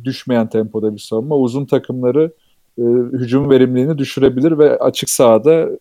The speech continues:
onları ekarte etmemizi sağlar. Ama hani işte evet, kenardan gelecek, e, özellikle Melih'in, e, katkısı çok kritik olabilir. Orada, e, yine Sertaç'ın katkısı çok kritik olacak.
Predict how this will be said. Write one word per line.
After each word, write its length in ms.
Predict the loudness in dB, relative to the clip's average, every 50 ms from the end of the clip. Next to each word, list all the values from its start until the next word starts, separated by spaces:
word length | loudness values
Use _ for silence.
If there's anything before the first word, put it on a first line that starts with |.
| _ -10
onları 440 | -6 -4 -4 -4 -2 0 2 2 2
ekarte 420 | 2 2 0 0 0 0 2 0
etmemizi 460 | -2 -2 _ -6 -6 -6 -6 -6 -8 -8
sağlar. 580 | -2 0 2 2 2 0 -2 -4 -6 -14 _ _ _ _ _ _ _ _ _ _ _ _
Ama 220 | -10 -6 -4 -4 -4
hani 180 | -4 -4 -6
işte 240 | -6 -8 -4 0 2
evet, 360 | 4 4 4 2 -2 -20 -20 -10
kenardan 580 | -2 0 2 4 4 4 4 4 4 2 2 4
gelecek, 580 | 4 4 4 4 2 0 -2 -2 -2 -8 -8
e, 120 | -6 -4 -2
özellikle 500 | -2 0 2 4 4 4 2 0 -2 -2
Melih'in, 540 | 0 0 0 0 0 0 -2 -4 -6 -10 _ _ _ _ _ _ _ _ _ -8 -4
e, 280 | -2 -2 0 0 -2 -2 -4 -8 _ -14 -14 -14 -12 -6
katkısı 460 | -2 -2 -2 -2 -4 -12 -10 -10 -4
çok 240 | 0 0 0 0 -2
kritik 320 | -10 -10 -10 -10 -8 -6
olabilir. 440 | -4 -2 -2 -2 -4 -6 -12 -10 -8 -4
Orada, 400 | -4 -4 -2 0 0 0 0 2
e, 320 | 0 -2 -2 -2 -4 -8 -10
yine 180 | -8 -4 -4 -2
Sertaç'ın 540 | 0 2 2 2 2 0 -4 -8 -8 -10 -6
katkısı 440 | -4 -4 -4 -4 -8 -16 -16 -14
çok 220 | -10 -10 -10 -10 _
kritik 340 | -14 -14 -14 _ -14 -10 -8
olacak. 360 | -8 -6 -6 -6 -8 -8